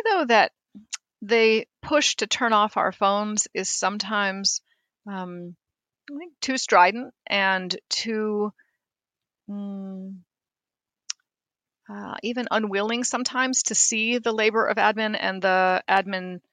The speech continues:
obligations that some of us have. So as a parent, entering spaces where people tell me I have to turn off my device,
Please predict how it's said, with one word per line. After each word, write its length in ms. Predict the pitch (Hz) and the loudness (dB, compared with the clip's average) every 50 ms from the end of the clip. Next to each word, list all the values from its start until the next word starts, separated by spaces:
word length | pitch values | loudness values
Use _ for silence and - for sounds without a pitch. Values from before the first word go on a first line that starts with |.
| _ _ _ _ - | _ _ _ _ 4
obligations 880 | 180 190 185 185 170 175 175 175 - - - 277 415 403 - - - _ _ _ | 4 4 4 2 -2 0 0 0 0 -2 -2 -6 -6 -6 -6 -6 -6 _ _ _
that 120 | - 208 - | -2 -2 0
some 160 | - 214 196 | 0 -2 0
of 120 | 202 190 | 0 0
us 160 | 185 185 185 - | 0 0 -2 -2
have. 340 | - 165 170 196 - 220 | -2 -2 0 0 -2 -2
So 180 | - - 196 175 | 0 0 2 2
as 160 | - - - | 0 0 -2
a 60 | 190 | -8
parent, 500 | - - 196 180 175 180 196 233 262 - _ _ - - - - _ - | -6 -4 -2 0 0 0 0 -2 -6 -8 _ _ -20 -20 -20 -20 _ -2
entering 400 | 202 196 185 202 190 190 190 180 | -2 0 2 2 2 2 2 -2
spaces 520 | - - 190 180 185 - - 185 175 160 | -2 0 0 0 0 0 -2 0 0 2
where 140 | 175 175 170 | 2 2 -2
people 300 | - 190 180 _ 185 175 | 0 -4 -6 _ -4 -4
tell 180 | - - 185 | -4 -4 -4
me 120 | 180 180 185 | -4 -2 -2
I 100 | 170 170 | -2 -2
have 200 | 165 170 165 - | -2 -2 -2 -2
to 100 | - 175 | -4 -4
turn 220 | - - 175 160 165 | -6 -4 -4 0 2
off 200 | 165 165 165 - | 2 2 0 -2
my 160 | - 165 165 165 | -6 -6 -4 -4
device, 520 | 160 165 160 165 165 175 208 - - - | -2 2 2 4 2 4 0 -2 -4 -4